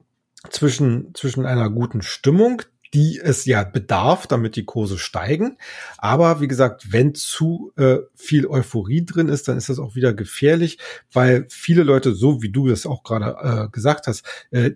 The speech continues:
die wollen dann gar nicht mehr einsteigen und dann fehlen die sogenannten Anstoßkäufe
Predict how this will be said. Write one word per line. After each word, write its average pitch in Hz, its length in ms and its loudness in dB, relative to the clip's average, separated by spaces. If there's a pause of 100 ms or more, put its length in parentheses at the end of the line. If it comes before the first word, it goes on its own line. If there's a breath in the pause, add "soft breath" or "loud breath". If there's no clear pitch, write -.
die 110 180 -2
wollen 131 200 4
dann 127 180 2
gar 101 140 -2
nicht 107 200 -6
mehr 120 200 0
einsteigen 120 580 0
und 107 140 -6
dann 123 140 2
fehlen 139 300 0
die 123 120 0
sogenannten 113 560 0
Anstoßkäufe 196 1000 -2